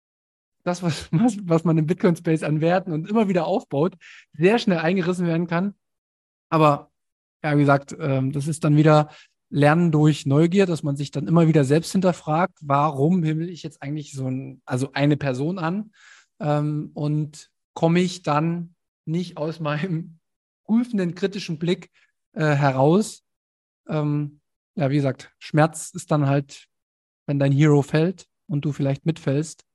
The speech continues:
weil du ihm zu sehr vertraut hast. Aber, ähm, ist mir noch, auch nochmal wichtig, das jetzt hier kritisch anzumerken, weil du hattest es ja aufgeschrieben und das habe ich tatsächlich bei der,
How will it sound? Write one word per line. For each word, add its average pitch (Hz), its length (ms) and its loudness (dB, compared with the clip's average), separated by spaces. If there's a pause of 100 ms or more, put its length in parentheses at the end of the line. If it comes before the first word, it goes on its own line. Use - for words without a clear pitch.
(400)
weil 170 100 -6
du 143 80 2
ihm 143 140 0
zu - 100 -8
sehr 143 160 2
vertraut 143 440 -6
hast. 156 360 -6
Aber, 151 500 2 (680)
ähm, 151 520 0
ist - 140 -6
mir 196 100 8
noch, 196 160 6
auch 190 100 2
nochmal 190 300 6
wichtig, 175 300 -4
das - 200 -8
jetzt 160 140 -12
hier 160 120 0
kritisch 160 320 -2
anzumerken, 151 880 -4
weil 139 360 -2 (580)
du 139 80 -2
hattest 156 200 -4
es 156 120 -4
ja 160 80 -4
aufgeschrieben 165 580 -2
und 147 160 -4
das 143 140 -2
habe 147 220 0
ich 151 60 -4
tatsächlich 156 520 -2
bei 139 120 2
der, 131 380 0